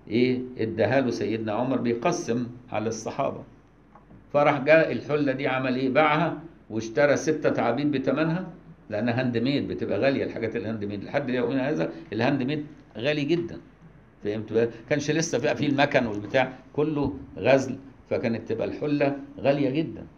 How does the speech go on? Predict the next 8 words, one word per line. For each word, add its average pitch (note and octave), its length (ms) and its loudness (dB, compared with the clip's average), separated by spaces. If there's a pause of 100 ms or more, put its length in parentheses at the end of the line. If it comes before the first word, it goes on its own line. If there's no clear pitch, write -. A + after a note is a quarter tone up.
(800)
فهمت؟ A2+ 240 -6 (2250)
فراح C#3+ 260 6
باعها D3+ 320 4
واشترى C3+ 460 4
بيها C3 180 4
ستة - 460 0
أعبد B2 280 2
واعتقهم. G#2 600 -2